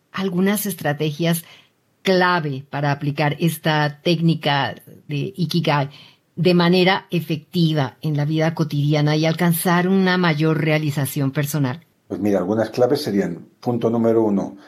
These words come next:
Speaker 2: autoconocimiento. Si no sabes cuáles son tus fortalezas, tampoco sabrás cómo puedes llevarlas a tu propósito.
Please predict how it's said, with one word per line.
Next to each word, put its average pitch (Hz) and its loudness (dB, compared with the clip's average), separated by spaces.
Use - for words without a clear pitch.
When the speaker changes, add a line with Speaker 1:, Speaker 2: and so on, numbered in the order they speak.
Speaker 2:
autoconocimiento. 110 -2
Si - -4
no 110 0
sabes 110 0
cuáles 107 0
son - -2
tus - -10
fortalezas, 113 -2
tampoco 110 -2
sabrás 107 0
cómo 107 -2
puedes 107 0
llevarlas 107 2
a 101 -2
tu 98 -4
propósito. 131 -2